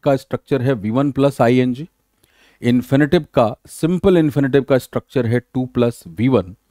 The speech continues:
इन्फिनेटिव में भी और एडवांस स्ट्रक्चर होते हैं जो आज की क्लास में ही हम देखेंगे, सुनेंगे और समझेंगे। और उसके बाद बारी आती है पार्टिसिपल की, जहां पे फर्दर वेरिएंट्स आपके आते हैं प्रेजेंट पार्टिसिपल, जिसका स्ट्रक्चर होता है वी वन प्लस आईएनजी, यानी वर्ब की फर्स्ट फॉर्म में आईएनजी लगाना,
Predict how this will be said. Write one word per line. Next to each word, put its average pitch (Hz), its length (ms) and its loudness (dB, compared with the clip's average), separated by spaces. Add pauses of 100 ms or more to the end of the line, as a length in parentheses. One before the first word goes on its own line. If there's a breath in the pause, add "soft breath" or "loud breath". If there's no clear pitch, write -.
(460 soft breath)
इन्फिनेटिव 165 460 2
में 185 140 0
भी 202 80 2
और 151 220 4
एडवांस 131 420 0
स्ट्रक्चर 117 420 -8
होते 107 260 -6
हैं 156 120 -4
जो 139 100 -2
आज 120 160 2
की 139 120 0
क्लास 117 360 0
में 117 120 -4
ही 131 100 -2
हम 123 180 -2
देखेंगे, 110 440 -4
सुनेंगे 98 380 -8
और 92 80 -8
समझेंगे। 90 540 -10 (640 soft breath)
और 127 100 4
उसके 165 180 4
बाद 180 140 6
बारी 143 280 4
आती 139 240 0
है 147 80 0
पार्टिसिपल 123 720 0
की, 87 200 -10 (120)
जहां 117 260 -2
पे 127 120 0
फर्दर 117 360 0
वेरिएंट्स 110 480 0
आपके 107 240 0
आते 101 240 0
हैं 104 140 -4
प्रेजेंट 107 340 -2
पार्टिसिपल, 110 560 -2 (640)
जिसका 160 220 2
स्ट्रक्चर 156 360 -4
होता 139 240 -2
है 143 80 4
वी 117 140 0
वन 139 140 2
प्लस 131 220 -2
आईएनजी, 104 380 0
यानी 110 160 0
वर्ब 107 260 -2
की 113 120 -6
फर्स्ट - 280 -8
फॉर्म 92 180 -10
में 92 80 -8
आईएनजी 123 320 0
लगाना, 127 360 2